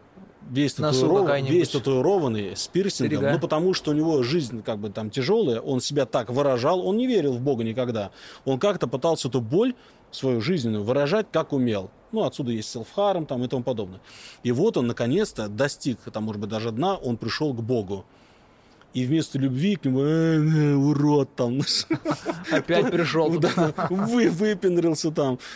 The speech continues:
Speaker 1: фу, там, образ Божий исказил. И вот, вот он любовь встретил, <laughs> знаешь, такое. Ну, то есть я имею в виду, что, э, нам, взрослым, нужно посмотреть, как мы выглядим со стороны.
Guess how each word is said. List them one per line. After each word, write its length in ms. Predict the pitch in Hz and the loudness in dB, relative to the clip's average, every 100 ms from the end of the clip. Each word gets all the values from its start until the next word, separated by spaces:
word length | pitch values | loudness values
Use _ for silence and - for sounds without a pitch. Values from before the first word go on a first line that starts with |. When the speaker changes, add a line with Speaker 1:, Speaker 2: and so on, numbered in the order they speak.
| - | -18
Speaker 1:
фу, 560 | - - 185 185 180 165 | -16 -8 0 2 4 4
там, 300 | 147 127 185 | 4 2 4
образ 380 | 196 165 170 151 | 4 4 2 2
Божий 400 | 139 180 151 160 | 4 4 4 2
исказил. 380 | - 175 147 143 | 2 0 2 2
И 60 | |
вот, 260 | 156 156 - | 2 2 0
вот 300 | 131 185 156 | 0 2 2
он 100 | 139 | 0
любовь 260 | 151 156 123 | 2 2 0
встретил, 460 | - 156 - 135 - | 0 -2 -2 -4 -2
<laughs> 20 | |
знаешь, 220 | 180 - | -4 -4
такое. 280 | - - 156 - - - - | -10 -10 -10 -12 -16 -14 -2
Ну, 160 | 214 | -2
то 120 | 202 | 0
есть 120 | 190 196 | -2 2
я 140 | 190 | 2
имею 220 | 190 190 | 2 2
в 20 | |
виду, 180 | 196 262 | 0 0
что, 380 | 262 185 175 165 - - - - - - | -2 0 0 -2 -6 -20 -20 -20 -20 -8
э, 760 | 156 151 143 143 139 135 95 | -2 0 2 2 0 -2 -4
нам, 380 | 139 156 175 117 | -2 0 2 0
взрослым, 640 | 113 131 151 - 110 95 - - _ _ _ _ - - | 0 2 2 0 -6 -8 -10 -20 _ _ _ _ -12 -2
нужно 200 | 151 139 | 0 0
посмотреть, 420 | 139 135 175 208 | -2 0 0 2
как 240 | 156 156 | 2 2
мы 120 | 165 | 2
выглядим 380 | 156 170 170 147 | 2 2 2 2
со 140 | 135 135 | 0 -4
стороны. 480 | - 135 120 101 | -2 -2 -2 -4